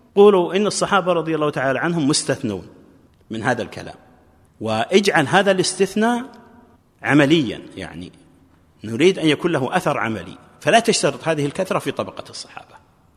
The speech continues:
هل تتنزل وتشترط هذه الكثرة في طبقة التابعين فمن بعدهم؟ لا أحد يقول بهذا منهم، يا ليت يقولون،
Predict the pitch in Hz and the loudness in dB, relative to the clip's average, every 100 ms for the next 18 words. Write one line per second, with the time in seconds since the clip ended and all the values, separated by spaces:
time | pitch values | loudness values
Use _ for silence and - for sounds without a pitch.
0 | _ - 180 175 - - - - - 143 | _ -6 -4 -4 -10 -20 -20 -12 -6 0
1 | 147 180 180 185 214 208 120 120 147 - | 2 4 2 0 -2 -2 -4 -2 -2 -2
2 | 170 156 165 160 156 156 135 139 143 151 | -2 -2 -4 -4 -4 -4 -4 -6 -10 -12
3 | - - 156 139 147 135 135 135 143 151 | -12 -12 -8 -6 -4 -4 -4 -4 -6 -6
4 | 160 190 202 - - - _ _ _ _ | -8 -10 -12 -20 -20 -20 _ _ _ _
5 | _ 113 - - 90 - - - - 95 | _ -6 -6 -6 -14 -14 -14 -14 -14 -16
6 | 95 82 85 - - _ _ _ _ _ | -14 -12 -12 -16 -20 _ _ _ _ _
7 | 120 165 160 - 92 104 92 | 2 2 2 -4 -10 -10 -10